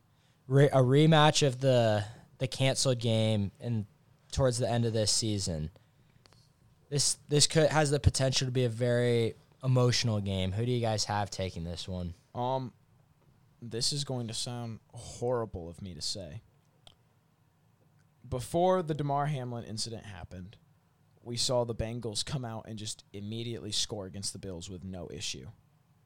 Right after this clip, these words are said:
Speaker 2: Seven zero. Now, Bills went down and kicked a field goal, seven three,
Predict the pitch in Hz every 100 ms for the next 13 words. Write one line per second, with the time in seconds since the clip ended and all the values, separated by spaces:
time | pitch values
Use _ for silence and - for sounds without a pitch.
0 | _ - - 135 113 107 98 80 78 113
1 | - _ 113 120 110 113 117 110 101 110
2 | 120 101 110 107 101 95 110 - 107 98
3 | 107 85 98